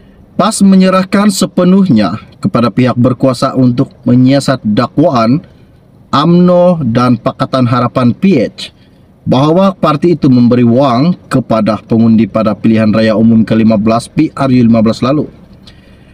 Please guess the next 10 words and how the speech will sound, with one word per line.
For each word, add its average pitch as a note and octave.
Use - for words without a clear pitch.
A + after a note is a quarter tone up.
Naib -
Presiden F3+
Datuk C3
Seri F3
Doktor D#3+
Ahmad D3+
Sa-, D3+
Samsuri D3+
Mokhtar C#3+
berkata C3+